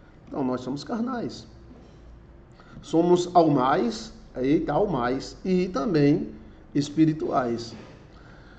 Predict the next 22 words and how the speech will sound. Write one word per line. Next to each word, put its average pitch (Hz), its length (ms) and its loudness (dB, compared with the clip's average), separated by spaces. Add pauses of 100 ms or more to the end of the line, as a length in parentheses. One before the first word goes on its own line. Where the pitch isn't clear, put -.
(1160)
Como 320 380 10
a, 269 240 4
a 233 40 4
me-, 254 120 6
a 247 100 8
melhor 269 300 8
forma 175 920 4
de 156 120 4
você 156 680 6
cuidar 160 440 6
da 151 120 4
sua 143 260 2
alma, 180 320 6
do 143 120 2
seu 143 180 2
corpo 156 380 2
e - 20 -2
do 127 100 -2
seu 127 160 0
espírito 175 680 -2
é 208 60 6
exatamente, 233 1120 4